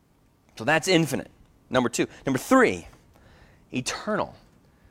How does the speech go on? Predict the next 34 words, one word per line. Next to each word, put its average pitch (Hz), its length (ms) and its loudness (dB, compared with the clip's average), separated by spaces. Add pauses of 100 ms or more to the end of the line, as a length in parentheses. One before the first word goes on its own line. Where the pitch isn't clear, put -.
(400)
It - 40 -20
says 135 140 -6
e-, 139 180 -4
eternal, 151 520 -2
so 147 140 -2
it 131 60 -6
has 180 180 -4
no 190 180 -6
beginning 156 420 -6
and 110 140 -4
no 127 380 -2 (560)
ending 104 440 -8 (800)
chronologically. 120 960 0 (540)
Psalm 135 320 -2
ninety, 123 280 -4
verse 110 220 -4
two, 101 460 -8 (320)
"Before 117 240 -6
the 110 80 -2
mountains 120 640 -6
were 123 120 -6
brought 110 280 -2
forth, 95 520 -8 (540)
or 113 220 2 (100)
ever 143 300 -2
you 131 160 -4
had 120 180 -6
formed 123 380 -6
the 120 160 -12
earth 123 220 -4
and 110 100 -10
the 107 60 -4
world, 98 280 -4
from 107 200 -14